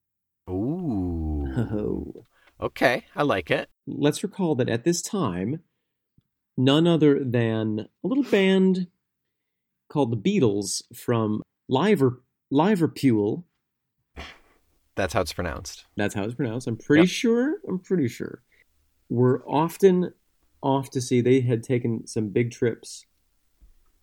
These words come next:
Speaker 2: off to see, uh, the Maharishi Mahesh
Speaker 1: Mm.
Speaker 2: Yogi
Speaker 1: Yeah.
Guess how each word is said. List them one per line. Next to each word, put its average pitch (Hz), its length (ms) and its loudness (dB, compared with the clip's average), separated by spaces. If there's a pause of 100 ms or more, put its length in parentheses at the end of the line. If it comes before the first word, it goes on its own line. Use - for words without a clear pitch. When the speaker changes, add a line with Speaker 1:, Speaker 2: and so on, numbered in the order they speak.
(280)
Speaker 2:
off 113 240 -4
to 127 100 -6
see, 117 380 2
uh, 104 320 -4
the 107 120 -4
Maharishi 113 960 0 (320)
Mahesh 101 520 -2
Speaker 1:
Mm. 117 200 -6
Speaker 2:
Yogi 95 540 2 (160)
Speaker 1:
Yeah. 87 380 -4